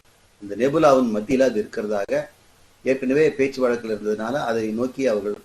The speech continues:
குறிவைத்து கடந்த ரெண்டு மூணு வருடங்களாக அந்த ஒரே இடத்தை அந்த டெலஸ்கோப்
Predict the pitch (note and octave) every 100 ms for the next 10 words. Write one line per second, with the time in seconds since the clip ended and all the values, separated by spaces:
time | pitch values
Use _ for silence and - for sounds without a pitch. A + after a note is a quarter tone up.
0 | A2+ A#2 G#2+ G#2 D3 - _ _ _ _
1 | _ _ - A#2 C3 B2+ A#2+ A2+ A2 A#2
2 | A#2 A2 B2+ D3 C3+ B2+ A#2+ C#3+ C#3+ -
3 | - - - _ - A2+ G#2+ - A2+ C#3
4 | E3+ D3+ C3 D3+ C#3 A#2+ G#2 A2 - A2+
5 | A#2+ A#2